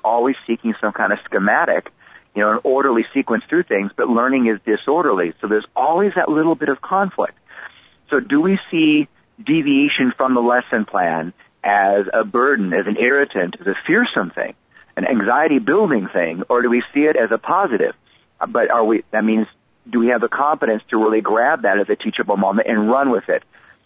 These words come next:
Well, one, we might have an insecurity about our own knowledge content. We don't see how things relate to each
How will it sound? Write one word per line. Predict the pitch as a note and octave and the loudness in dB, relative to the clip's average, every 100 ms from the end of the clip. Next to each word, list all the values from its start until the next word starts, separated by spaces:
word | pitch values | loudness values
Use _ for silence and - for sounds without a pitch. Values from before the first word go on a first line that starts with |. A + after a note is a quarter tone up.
| _ - | _ -2
Well, | G#2+ | 0
one, | G#2 B2 C#3 | 2 2 2
we | B2+ | 0
might | A2+ A2 | 0 0
have | A2 G#2+ | 0 0
an | G#2 | -2
insecurity | A2 A2 - G#2+ G#2 | -2 -6 -2 0 2
about | G#2 G2 | 2 2
our | F#2+ | 2
own | G#2+ G#2 | 2 0
knowledge | G2 A2 A2+ - | 0 2 0 -2
content. | - F#2 E2 F2 G2+ A2+ | -2 -2 -2 -2 -2 -2
We | |
don't | G2 F#2 | -4 -4
see | - | -4
how | G2 F#2 | -4 -2
things | F#2+ F#2+ | -2 -2
relate | F2+ G2 F#2+ - | 0 2 0 0
to | |
each | F2+ | -4